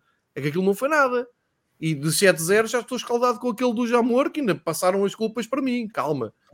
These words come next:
Já levei com sete zero, dois sete zeros é muito. "Ah, a culpa não é da Sport T V do Portimonense." Não tem problema nenhum, agarram no telefone, ó, pessoal do Portimonense, devolvam lá o dinheiro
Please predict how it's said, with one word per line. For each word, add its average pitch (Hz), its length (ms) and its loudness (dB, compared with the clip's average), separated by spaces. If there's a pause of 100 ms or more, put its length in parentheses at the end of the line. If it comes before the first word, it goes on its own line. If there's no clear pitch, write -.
Já - 120 -4
levei 185 180 2
com 220 160 0
sete 220 300 2
zero, 240 260 2
dois 226 200 2
sete 202 200 0
zeros 226 220 2
é 254 80 2
muito. 190 360 2 (360)
"Ah, 302 140 2
a 285 40 0
culpa 269 220 2
não 262 100 2
é 262 100 8
da 254 120 2
Sport 233 260 0
T 233 60 -2
V 226 720 -2
do 208 180 0
Portimonense." 202 440 0
Não - 60 -20
tem 453 100 -2
problema 359 280 0
nenhum, 349 240 0
agarram 214 280 0
no 220 100 -2
telefone, 262 380 -2
ó, 196 120 0
pessoal 233 260 4
do 220 120 0
Portimonense, 202 640 -2
devolvam 190 420 -2
lá 202 160 2
o 185 100 2
dinheiro 196 360 0